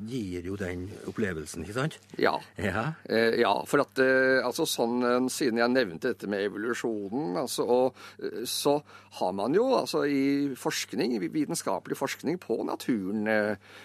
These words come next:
Speaker 2: eh, biologi og så videre, eh, botanikk, eh, funnet ut at man trenger jo ikke å postulere noen, eh, skaperkraft bak.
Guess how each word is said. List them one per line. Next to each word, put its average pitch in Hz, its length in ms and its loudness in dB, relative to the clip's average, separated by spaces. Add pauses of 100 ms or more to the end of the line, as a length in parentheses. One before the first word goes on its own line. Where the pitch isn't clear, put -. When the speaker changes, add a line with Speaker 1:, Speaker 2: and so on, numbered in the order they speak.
(100)
Speaker 2:
eh, 104 300 0
biologi 104 840 -2
og 107 60 -4
så 107 160 -2
videre, 98 520 0 (280)
eh, 98 380 -4
botanikk, 104 680 -4
eh, 110 300 4 (320)
funnet - 380 -2
ut 107 100 -2
at 113 140 2
man 143 180 4 (800)
trenger 120 520 0
jo 214 80 4
ikke - 500 -2 (180)
å 147 120 -2
postulere 117 800 0
noen, 107 560 0
eh, 107 100 2
skaperkraft - 760 -2
bak. - 360 -8